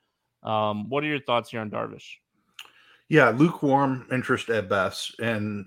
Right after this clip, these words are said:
Speaker 2: I'll play the ownership game with him a little bit. If he's a lot lower owned, um, than, say,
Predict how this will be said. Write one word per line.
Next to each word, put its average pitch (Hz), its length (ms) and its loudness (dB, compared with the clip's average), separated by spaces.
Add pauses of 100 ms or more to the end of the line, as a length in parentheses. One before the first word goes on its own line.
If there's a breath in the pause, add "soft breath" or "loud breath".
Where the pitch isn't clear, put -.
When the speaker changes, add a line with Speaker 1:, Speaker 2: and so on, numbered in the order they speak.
Speaker 2:
I'll 135 80 2
play 175 180 6
the 170 140 6
ownership 135 400 2
game 127 200 2
with 120 160 0
him 117 120 0
a 107 60 0
little 110 200 4
bit. 107 260 2
If 104 140 -8
he's 120 300 -4 (1000)
a 120 60 2
lot 120 260 4
lower 120 300 4
owned, 107 340 0 (220)
um, 98 520 -6 (840)
than, 117 220 0
say, 110 340 -2